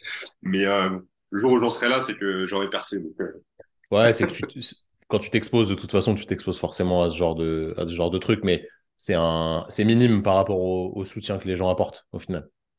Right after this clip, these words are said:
Speaker 1: Ouais, parce que, en général, les gens sont assez, sont assez bienveillants. Parfois, ils le sont faussement. Après, euh, voilà, tant que tu le perçois pas, de toute façon, ça ne, ça ne te fait pas de mal, entre
Speaker 2: Oui,
Speaker 1: guillemets.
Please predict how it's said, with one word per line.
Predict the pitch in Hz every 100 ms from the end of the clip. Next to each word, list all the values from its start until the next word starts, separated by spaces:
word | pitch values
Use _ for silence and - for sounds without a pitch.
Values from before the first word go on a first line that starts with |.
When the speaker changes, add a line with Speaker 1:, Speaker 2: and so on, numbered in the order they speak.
| _ _ _ _ _ _ _ _ _
Speaker 1:
Ouais, | 117 131 143
parce | 120 -
que, | 104 101 104 107
en | 104 98
général, | 104 104 110
les | 95
gens | 104
sont | - 90
assez, | - 92 92
sont | 90 92
assez | - 90
bienveillants. | 92 95 101 95
Parfois, | 95 - 117 117
ils | 95
le | 90
sont | 101
faussement. | 95 113 110 127 139 135 _ - - - - -
Après, | 82 - 110
euh, | 98 87 87
voilà, | 90 95 101
tant | 95
que | -
tu | 92
le |
perçois | 87 - 90
pas, | 107
de | 87
toute | 80 -
façon, | 90 -
ça | 92
ne, | 90
ça | - -
ne | 87
te | 87
fait | 92
pas | 90 90
de |
mal, | 98 90
entre | - 90
Speaker 2:
Oui, | 101
Speaker 1:
guillemets. | 113